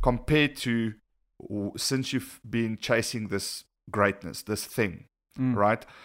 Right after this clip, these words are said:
Speaker 1: Is the rest of your life still in balance? Are you still seeing your family?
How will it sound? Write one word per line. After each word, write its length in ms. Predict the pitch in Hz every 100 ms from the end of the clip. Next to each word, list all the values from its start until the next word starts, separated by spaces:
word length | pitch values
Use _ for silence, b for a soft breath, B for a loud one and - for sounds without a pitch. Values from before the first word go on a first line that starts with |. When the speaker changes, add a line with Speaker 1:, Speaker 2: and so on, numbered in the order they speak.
| B B _ _
Speaker 1:
Is 140 | 147 147
the 140 | 170
rest 320 | 135 151 165
of 120 | 175 143
your 100 | 120
life 280 | 104 107
still 260 | - - 113
in 100 | 98
balance? 420 | 95 95 92 90
Are 120 | -
you 100 | 117
still 520 | 117 - 156 147 131 -
seeing 440 | - 131 123 120
your 320 | 113 107 101 -
family? 520 | - 92 90 -